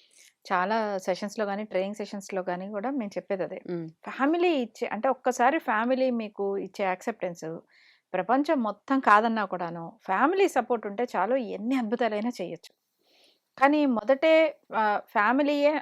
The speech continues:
Speaker 1: అనుమానించిందంటే, ప్రపంచం అంతా ఒప్పుకున్నా కూడాను, ఫ్యామిలీ డౌట్ పడిందంటే మాత్రం వాళ్ళలో ఎప్పటికీ ఆ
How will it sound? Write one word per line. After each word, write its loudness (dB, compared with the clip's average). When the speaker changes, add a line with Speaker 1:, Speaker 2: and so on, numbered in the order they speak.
Speaker 1:
అనుమానించిందంటే, -2
ప్రపంచం -2
అంతా 2
ఒప్పుకున్నా 2
కూడాను, -6
ఫ్యామిలీ 2
డౌట్ 4
పడిందంటే -2
మాత్రం -10
వాళ్ళలో 0
ఎప్పటికీ -4
ఆ -4